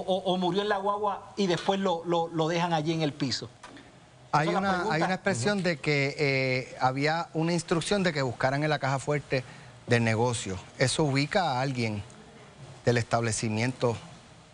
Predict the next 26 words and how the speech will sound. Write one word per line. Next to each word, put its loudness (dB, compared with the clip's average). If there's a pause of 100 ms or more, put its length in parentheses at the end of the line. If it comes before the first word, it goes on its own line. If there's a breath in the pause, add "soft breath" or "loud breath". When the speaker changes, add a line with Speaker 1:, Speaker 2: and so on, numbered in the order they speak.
Speaker 2:
con 4
toda 2
seguridad 0
participando -2
Speaker 1:
Si 4
me 2
Speaker 2:
de 0
Speaker 1:
preguntas 0
Speaker 2:
esto? 0
Speaker 1:
a 0
mí, -4
yo 0
entiendo 0
que 0
alguien -2
sabía 0
de -2
esa -2
caja -2
fuerte -4 (340 loud breath)
y 2
que 2
tenía 0
dinero 0
allá 0
adentro -2